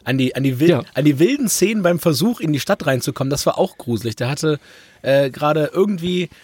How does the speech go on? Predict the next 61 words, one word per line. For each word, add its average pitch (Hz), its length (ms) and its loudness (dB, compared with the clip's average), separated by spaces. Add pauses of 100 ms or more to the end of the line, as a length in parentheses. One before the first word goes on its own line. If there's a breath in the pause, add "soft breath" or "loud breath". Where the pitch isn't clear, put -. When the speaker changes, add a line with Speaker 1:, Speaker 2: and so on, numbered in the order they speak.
(200 loud breath)
Speaker 1:
die 151 100 0
eine 180 120 0
oder 180 80 6
andere 170 200 4
Bootsgesellschaft 160 840 2
beschlossen, 170 400 0
da 156 120 2
mal 156 180 -2
irgendwie 156 220 -6
viertausend 156 520 0
Deutsche 175 280 2
abzuwerfen 127 580 -2
in 127 140 -4
die 135 80 -4
Stadt - 300 -8
und 143 160 -6
plötzlich, 170 520 -2 (340 loud breath)
ähm, 143 300 0
ja, 139 200 -2 (140)
quoll 190 720 0
Dubrovnik 151 640 -2
aus 156 160 -2
allen 156 360 -2
Nähten. 165 420 0 (140)
<clears throat> - 320 0 (520 loud breath)
Und 139 140 2
ja, 123 140 4
das 151 240 2
war 160 80 4
schon 131 260 0
wirklich, 151 360 0
wirklich 143 340 -2
gruselig, 151 420 0
was 135 160 -4
dann 135 160 -4
da 131 80 4
drin 127 200 0
los 127 280 0
war. 180 200 -4 (280 loud breath)
Und 160 60 -4
das 185 80 2
war 330 80 2
noch 311 100 0
vor - 160 0
Corona. 240 400 0
Heute 170 140 2
kann 185 100 0
man 175 60 -2
sich 180 80 -2
das 170 80 -4
gar 185 100 0
nicht 180 60 0
mehr 180 80 0
vorstellen, 185 320 -2
dass 139 100 -6
Leute 165 220 2
so 160 160 0
Mensch 175 260 0
an 160 180 -4
Mensch 196 240 -2
so - 120 -4